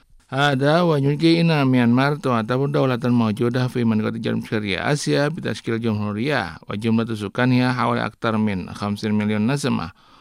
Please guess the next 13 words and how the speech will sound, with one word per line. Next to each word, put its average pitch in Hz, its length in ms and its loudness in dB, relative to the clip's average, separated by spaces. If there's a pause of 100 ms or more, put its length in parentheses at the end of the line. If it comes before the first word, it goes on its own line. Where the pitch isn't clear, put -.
(200)
والتي 127 420 -2
استبعدها - 1900 -6 (140)
النظام 117 400 2
العسكري 117 720 0
منذ 120 340 0
الانقلاب 117 800 -4 (600)
في 123 120 -2
سنة 127 380 0
ألف 120 260 -2
وتسعمائة 117 300 -2
وثمانية 120 580 0
وثمانين 107 600 0 (160)
الماضية، 120 800 -2